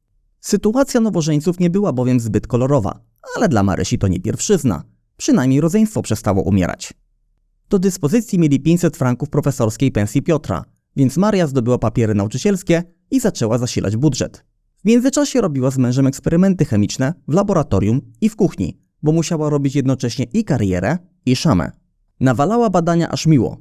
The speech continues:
ale czasem też spała. Z Piotrem oczywiście. I w tysiąc osiemset dziewięćdziesiątym siódmym urodziła się z tego Irena, zaimki she, her.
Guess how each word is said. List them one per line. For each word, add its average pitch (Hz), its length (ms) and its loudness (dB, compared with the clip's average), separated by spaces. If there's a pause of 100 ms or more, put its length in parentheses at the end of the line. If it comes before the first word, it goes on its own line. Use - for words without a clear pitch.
(260)
ale 269 240 2
czasem 127 280 -2
też 139 140 -2
spała. - 460 -4 (300)
Z - 100 -20
Piotrem - 320 0
oczywiście. 73 560 -6 (240)
I 262 120 2
w - 40 -6
tysiąc 120 320 0
osiemset 143 440 0
dziewięćdziesiątym 87 480 0
siódmym 208 400 2 (260)
urodziła 127 400 2
się 135 120 0
z - 80 -8
tego 92 240 0
Irena, 139 440 0 (260)
zaimki 110 640 0
she, - 200 -2 (280)
her. 95 320 0